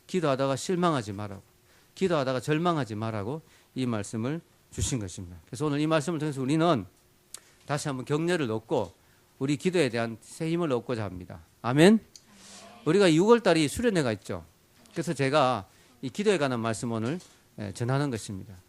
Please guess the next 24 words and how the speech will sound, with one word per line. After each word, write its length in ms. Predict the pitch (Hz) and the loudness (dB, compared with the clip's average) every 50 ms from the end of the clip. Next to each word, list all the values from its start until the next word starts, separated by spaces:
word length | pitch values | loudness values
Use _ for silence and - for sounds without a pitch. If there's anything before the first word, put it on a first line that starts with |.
| _ _ | _ _
이제 100 | 135 127 | -10 -4
유월부터 460 | 135 160 180 196 185 170 170 - 147 | -2 2 2 2 2 0 -2 -4 -4
좀 200 | 123 143 135 123 | -4 -4 -4 -4
우리가 200 | 120 127 135 131 | -4 -4 -4 -6
기도하자. 520 | 123 - 196 185 185 143 135 117 120 95 85 - - _ _ _ _ _ _ | -4 -4 -4 -2 0 -2 -2 -2 -4 -6 -6 -10 -18 _ _ _ _ _ _
수련회를 360 | - - 214 196 196 185 165 | -12 -6 -2 0 0 0 0
앞두고 300 | 139 120 110 - 151 131 | -2 -2 -2 -4 -4 -4
더 120 | 110 123 117 | -4 -4 -4
많이 220 | 120 127 135 135 | -4 -4 -4 -4
기도하자. 420 | 127 - 165 143 123 110 101 98 87 - _ _ _ _ _ _ _ _ _ | -6 -6 -6 -4 -4 -6 -6 -10 -14 -18 _ _ _ _ _ _ _ _ _
그래서 360 | - 139 120 147 143 151 151 - - _ _ _ _ _ _ | -8 -4 -2 -2 -2 -2 -4 -10 -20 _ _ _ _ _ _
설교도 380 | - - 185 185 185 190 175 160 | -12 -8 -6 -2 -2 0 0 0
오늘 160 | 147 139 127 | 0 -2 -4
기도에 360 | - - 147 151 135 127 117 | -4 -6 -4 -2 -2 0 0
대한 200 | 107 110 107 104 | -2 -2 -6 -6
설교를 320 | 104 - 127 117 117 107 107 | -8 -10 -10 -10 -8 -8 -8
했고 360 | 101 - _ 131 143 180 185 - _ _ - _ _ _ _ _ _ - | -10 -10 _ -8 -6 -6 -8 -10 _ _ -20 _ _ _ _ _ _ -8
추천 300 | - 233 208 - 196 165 | -8 -4 -2 -2 -2 0
도서도 440 | 135 123 - - 135 143 156 165 - _ _ _ _ _ | -2 -4 -4 -4 -2 -2 -2 -4 -6 _ _ _ _ _
기도에 260 | - 190 175 190 160 | -6 0 2 2 2
관한 220 | 123 120 113 113 107 | 2 0 -2 -4 -4
책을 340 | - 131 107 113 120 143 - _ _ _ _ _ | -6 -6 -6 -6 -6 -6 -8 _ _ _ _ _
선택했습니다. 680 | - - 196 - - 143 117 104 - - 92 87 87 _ _ _ _ _ | -10 -8 -6 -4 -4 -4 -4 -6 -8 -12 -16 -20 -20 _ _ _ _ _
왜냐? 380 | 120 127 135 139 123 107 90 | -6 -4 -2 -2 -2 -4 -6